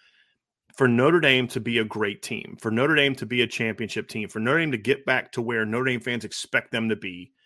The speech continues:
yes, they need to have good skill talent. There's no doubt. And this staff has worked hard to build up the skill talent. But at the end of the day,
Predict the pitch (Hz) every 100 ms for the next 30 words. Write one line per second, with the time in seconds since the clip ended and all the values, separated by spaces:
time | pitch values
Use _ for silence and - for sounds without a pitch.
0 | _ _ _ _ - 117 117 139 - 131
1 | 120 117 104 113 101 117 104 - 110 104
2 | 117 90 82 - 117 104 120 120 123 117
3 | 117 92 101 113 - 127 113 123 104 113
4 | 113 - - 117 104 101 - 98 113 107
5 | 101 - - 117 98 - 90 - - -
6 | 101 117 120 135 147 165 131 110 104